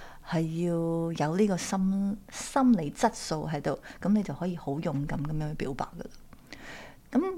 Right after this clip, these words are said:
而女仔嚟講呢，有時候真係㗎，佢真心唔係唔鍾意你嘅，只不過係佢真係需要多啲時間去相處、去認識，然之後先可以，呃，確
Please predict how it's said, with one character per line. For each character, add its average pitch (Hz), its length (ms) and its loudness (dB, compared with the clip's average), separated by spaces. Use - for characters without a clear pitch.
而 160 300 4
女 208 80 8
仔 240 180 6
嚟 180 120 4
講 143 200 2
呢， 208 100 6
有 202 140 6
時 180 120 0
候 156 60 2
真 247 280 10
係 190 300 8
㗎， 165 200 -2
佢 185 140 -2
真 247 280 6
心 247 140 4
唔 196 180 4
係 151 140 0
唔 143 140 2
鍾 185 200 4
意 160 160 2
你 - 200 -4
嘅， - 100 -4
只 226 200 4
不 285 180 4
過 196 280 8
係 165 180 0
佢 170 160 0
真 240 300 6
係 190 140 -2
需 214 240 0
要 190 80 0
多 196 220 -4
啲 196 120 -4
時 - 220 -6
間 147 260 2
去 160 80 2
相 214 500 4
處、 214 60 6
去 - 320 -2
認 151 460 4
識， - 220 0
然 165 180 2
之 208 220 2
後 175 340 0
先 247 280 8
可 151 520 0
以， 170 320 -2
呃， 156 280 2
確 - 320 2